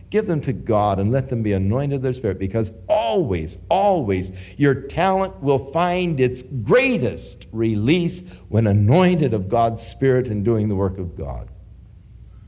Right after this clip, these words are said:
And anything less will always be a little unsatisfactory. You won't have a total sense of fulfillment until you've consecrated to God, let Him anoint it, and let Him use it. And then, oh, the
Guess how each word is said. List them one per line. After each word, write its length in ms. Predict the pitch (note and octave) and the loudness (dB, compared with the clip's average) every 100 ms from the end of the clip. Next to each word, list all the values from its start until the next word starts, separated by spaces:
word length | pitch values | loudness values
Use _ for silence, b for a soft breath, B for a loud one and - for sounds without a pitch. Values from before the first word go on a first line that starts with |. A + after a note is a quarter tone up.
| B B B B - - - | B B B B -20 -18 -2
And 160 | A#2 D#3 | 2 4
anything 480 | G3+ G3 F#3 E3 | 2 0 0 2
less 260 | D3+ F3+ F3+ | 2 0 0
will 140 | C#3+ | 0
always 340 | C#3+ D3+ D3+ D3 | 2 2 -2 -2
be 160 | B2+ | 0
a 80 | A2 | 0
little 300 | G2+ A#2 A#2 | 2 0 0
unsatisfactory. 1000 | A2+ A#2 A#2 A2+ A2+ - F#2 E2 - E2 | -2 -4 -6 -6 -6 -6 -6 -6 -4 -2
You 140 | F#2+ | 0
won't 180 | G#2+ G#2+ | 0 -2
have 160 | A2+ G2 | -2 -2
a 120 | F#2+ - B B | -4 -6 B B
total 300 | D3 D3 C#3+ | -4 -2 -2
sense 300 | - C3+ C3 | -6 -8 -8
of 120 | C3 | -12
fulfillment 640 | - C3+ - G2 E2+ E2 - B B | -8 -8 -6 -4 -2 -4 -8 B B
until 440 | F2 F2 - A#2+ G#2 | -6 -6 -2 0 2
you've 300 | G2+ F2+ - - - | 0 -2 -8 -18 -14
consecrated 800 | - D#3 C#3+ A2 - G#2+ G2+ G2 | -4 -2 -2 -6 -2 -2 -2 -2
to 80 | F#2 | -2
God, 420 | G2 G2 F#2+ B B | 0 0 0 B B
let 200 | G2 G#2 | -4 -4
Him 360 | - - D#3 C#3+ | -4 0 2 2
anoint 380 | A#2+ G#2 G2+ G2+ | 2 0 0 0
it, 280 | G2 - - | -4 -8 -6
and 160 | F#2+ G2+ | 0 0
let 160 | G#2 | 0
Him 280 | - C3 B2+ | -2 0 0
use 320 | G#2 F#2+ E2+ | 0 -2 -2
it. 280 | F#2+ F#2 F#2 - | -6 -8 -12 -10
And 220 | G2+ F#2+ | -6 -4
then, 460 | G#2 A2+ G2 E2+ D#2 F#2 | -2 -2 -2 -6 -8 -10
oh, 360 | F#2+ G2+ F#2 E2+ | -4 -2 -2 -4
the 160 | D2+ | -6